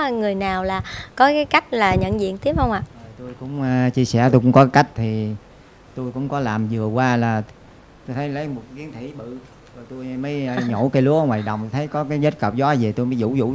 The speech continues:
Speaker 2: tôi coi, tôi có kiến lúp, là tôi đặt, là tôi cũng kêu nhiều người lại coi, không phải là mình tôi, cũng
Speaker 1: Ừ.
Speaker 2: năm ba người nông dân gần gần đó, thấy một cặp nó nhỏ như hột cám vậy ha, bò con trắng này, có vàng vàng, có nó bò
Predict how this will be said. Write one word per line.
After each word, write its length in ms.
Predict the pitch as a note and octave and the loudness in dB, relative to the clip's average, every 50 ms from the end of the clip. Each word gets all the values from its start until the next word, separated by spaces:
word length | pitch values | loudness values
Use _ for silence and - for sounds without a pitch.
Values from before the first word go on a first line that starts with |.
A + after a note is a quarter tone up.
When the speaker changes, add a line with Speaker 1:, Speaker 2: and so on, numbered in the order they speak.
| C#3 C3 A#2 | -2 -4 -4
Speaker 2:
tôi 100 | B2 G2+ | -6 -4
coi, 180 | - C3 B2 B2 | 0 2 2 2
tôi 80 | B2 B2 | 2 2
có 180 | - D3+ D#3 | 2 2 2
kiến 160 | D3 D3+ E3 D#3+ | 2 0 -2 -2
lúp, 100 | E3+ E3+ - - - - - - - - - | -2 -2 -4 -10 -20 -20 -20 -20 -20 -18 -14
là 60 | A#2 | -12
tôi 80 | A#2 A#2+ | -10 -8
đặt, 220 | A#2+ G2+ - - | -8 -8 -8 -8
là 140 | B2 A#2 A2 A#2+ | -10 -12 -10 -8
tôi 380 | C3+ C3+ B2+ B2+ B2 A#2+ A#2+ A#2+ - - - - | -8 -6 -6 -6 -8 -8 -10 -12 -16 -20 -20 -14
cũng 140 | - C#3 D3 | -12 -10 -6
kêu 180 | C3 D#3 D3+ C#3 | -2 0 0 2
nhiều 460 | C#3 C3+ C3 C3 C3 B2+ C3+ D3+ C#3+ | 0 0 -2 -4 -4 -4 -2 -2 -2
người 240 | C3+ C3+ C3 B2+ B2 | -4 -4 -6 -6 -6
lại 120 | B2 B2+ | -6 -8
coi, 200 | B2+ - C#3 C#3 | -6 -6 -4 -4
không 100 | D3 D3 | -4 -4
phải 120 | A#2+ B2+ C#3+ | -6 -4 -4
là 80 | C#3+ C3 | -4 -4
mình 140 | A#2 A2+ A2+ A#2+ | -6 -6 -6 -6
tôi, 160 | C3 C#3 C3+ - - - - - - - | -6 -6 -6 -8 -12 -20 -20 -20 -20 -14
cũng 100 | - G3+ | -10 -8
Speaker 1:
Ừ. 20 | C#3+ | -6
Speaker 2:
năm 140 | C#3 C3+ C3 | -4 -4 -4
ba 60 | C3 | -6
người 180 | C3 A#2 A#2 | -6 -8 -8
nông 200 | A#2 B2 C3 C3+ | -8 -8 -8 -8
dân 180 | C#3 C3+ C#3 C3 | -8 -8 -8 -8
gần 120 | B2 B2 | -8 -8
gần 200 | A2+ A#2+ A#2 A#2 | -8 -8 -8 -8
đó, 80 | B2 C#3 C3+ - - - - - - - - | -8 -10 -12 -14 -18 -20 -20 -20 -20 -16 -12
thấy 120 | D#3 E3+ | -10 -8
một 80 | D#3+ C3 - | -8 -8 -10
cặp 200 | A#2 - - B2 | -10 -12 -10 -10
nó 80 | C#3 | -8
nhỏ 280 | C3+ B2+ A#2+ A2+ C3+ D#3+ D3+ | -8 -6 -6 -6 -6 -8 -8
như 60 | B2+ | -8
hột 200 | A2 A2 A2 - | -10 -12 -12 -8
cám 220 | D3+ D3+ E3+ F#3+ F#3+ E3+ D3+ C#3 C3 C3 B2+ B2+ B2+ B2+ B2+ B2+ A#2+ | -8 -6 -6 -6 -8 -10 -10 -10 -10 -10 -10 -10 -10 -10 -10 -10 -10
vậy 140 | A#2+ C3+ C#3 D#3 | -10 -10 -8 -8
ha, 140 | C#3 C#3+ C#3+ B2 - - - - - - - - - - D3+ | -8 -8 -8 -10 -12 -16 -20 -20 -20 -20 -20 -20 -18 -14 -10
bò 300 | C#3+ A#2+ A#2 A2+ A2+ A2+ | -8 -8 -6 -6 -8 -10
con 260 | A2 - C3+ C3+ C3+ | -10 -10 -8 -8 -8
trắng 200 | - C#3+ C#3+ E3+ F3+ E3 | -8 -8 -10 -10 -8 -10
này, 80 | C3+ A2+ - - - - - - - - | -10 -12 -12 -18 -20 -20 -20 -20 -14 -8
có 280 | - D#3 E3+ F3+ F3 D3 | -4 -2 -2 -2 -2 -4
vàng 200 | B2+ A2 G#2+ A2 | -6 -6 -8 -10
vàng, 240 | A2 A#2+ A2 G#2+ G2 G2 | -10 -10 -10 -12 -10 -8
có 180 | - C3+ D#3 D3+ | -8 -8 -8 -8
nó 60 | D3 | -8
bò 280 | A#2+ G#2+ G#2 G2+ G2 | -6 -6 -6 -6 -8